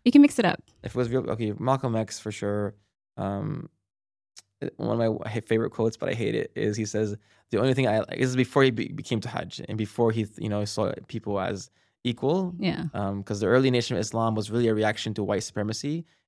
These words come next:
Speaker 2: and it was very anti, you know, integration and blacks should be separated from whites. But he said, "The o-, only thing I like integrated is my coffee." <laughs>
Speaker 1: <laughs>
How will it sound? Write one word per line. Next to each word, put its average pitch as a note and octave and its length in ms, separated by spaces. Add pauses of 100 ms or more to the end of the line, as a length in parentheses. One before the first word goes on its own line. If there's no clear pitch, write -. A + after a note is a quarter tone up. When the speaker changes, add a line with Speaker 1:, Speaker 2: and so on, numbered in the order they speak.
Speaker 2:
and G2+ 180
it G#2 40
was G#2 120
very B2+ 360
anti, G#2+ 640
you F#2+ 80
know, F#2 280 (100)
integration G2+ 720
and - 180 (240)
blacks G2+ 260
should G#2+ 120
be G2+ 80
separated G2+ 440
from G2 140
whites. G2+ 560 (460)
But B2 80
he B2+ 140
said, B2+ 380 (220)
"The - 140
o-, A#2+ 160
only C#3 160
thing C3 120
I A2 40
like A#2+ 160
integrated A#2+ 640 (500)
is A2 100
my G2+ 100
coffee." - 520
<laughs> - 20
Speaker 1:
<laughs> - 800